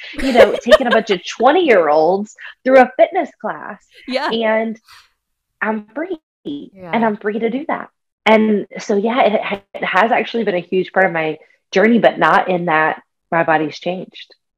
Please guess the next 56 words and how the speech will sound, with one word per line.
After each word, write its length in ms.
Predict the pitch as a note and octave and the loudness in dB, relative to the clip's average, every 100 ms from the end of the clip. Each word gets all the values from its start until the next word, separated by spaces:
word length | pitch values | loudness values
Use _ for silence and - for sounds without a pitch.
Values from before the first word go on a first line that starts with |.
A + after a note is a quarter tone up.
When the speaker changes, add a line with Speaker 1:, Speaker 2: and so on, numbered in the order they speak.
| _ _ _ | _ _ _
Speaker 2:
That 180 | C4 F4+ C5+ | -6 0 0
is 60 | |
so 560 | C5+ - - A3 G#3+ A3 | 0 -6 -4 -2 0 -2
fascinating 720 | A3 F#3 F#3 A3 A3 G3 F3 | 0 -2 -2 -8 -6 -6 -8
because 240 | G3 B3 C4 | -6 -6 -2
I 180 | B3 C#4+ | 0 0
had 180 | G4 A#4 | -2 -4
the 80 | A4+ | -4
same 240 | - D#4 | -6 -8
experience. 560 | C#4+ - E4 F#4 G#3 F3 | -10 -14 -10 -6 -6 -8
People 260 | A#3+ A#3 A#3+ | -14 -8 -8
would 100 | A#3 | -6
be 120 | A#3 | -8
like, 220 | A#3 - | -8 -8
"You 100 | D#4 | -8
look 260 | F#4+ _ - | -8 _ -12
great. 300 | E4+ E4 D#4 | -6 -6 -6
You 60 | D4+ | -10
look 100 | D4 | -12
amazing. 420 | C#4 B3+ A#3+ A#3 | -8 -6 -6 -8
You 60 | |
must 120 | A#3 A#3+ | -10 -10
be 40 | |
working 300 | A#3 A#3+ A#3 | -10 -10 -6
out 120 | A3 | -4
a 40 | G#3 | -4
lot." 200 | G3 E3+ | -4 -6
And 100 | F#3+ | -8
I 20 | |
was 100 | G3+ | -12
like, 160 | A3+ - | -14 -10
"I 120 | D4+ | -10
am." 340 | E4 E4+ C#4+ - | -8 -6 -8 -6
I, 200 | A3+ B3+ _ _ _ _ | -6 -6 _ _ _ _
but 140 | A#3 A3+ | -14 -12
the 80 | |
scale 540 | G3 - D#3 D#3 G3+ A#3 _ _ - | -14 -12 -10 -8 -8 -10 _ _ -14
never 580 | F3 F3+ F3 D3 D3 | -10 -6 -6 -8 -10
moved. 400 | C#3+ C#3 - - _ _ - | -12 -14 -18 -20 _ _ -12
Never. 460 | A3+ C#4+ - - _ - - | -8 -6 -8 -18 _ -20 -4
And, 140 | C#4 A#3 | -2 2
but 100 | D#4+ | 4
Speaker 1:
No. 60 | |
Speaker 2:
I 100 | D#4+ | 2
looked, 440 | C4+ C4 F#4+ C5 - - | -2 -4 -4 -4 -10 -6
but 100 | D#4 | 2
I 100 | D#4 | 2
looked 280 | D#4 C#4+ B4 | 2 -2 -2
at 80 | B4+ | -2
the 80 | D#4+ | -6
scale 380 | - F4+ D#4+ B3+ | -8 -2 0 0
like, 400 | A3+ F#3 - _ _ _ _ _ | -4 -4 -10 _ _ _ _ _
"If 160 | E3+ E3 | -16 -10
you 120 | F#3+ | -4
go 140 | A3+ D4+ | 2 4
down, 600 | F#4 G#4+ F#4 D#4+ D#4 | 6 6 6 6 2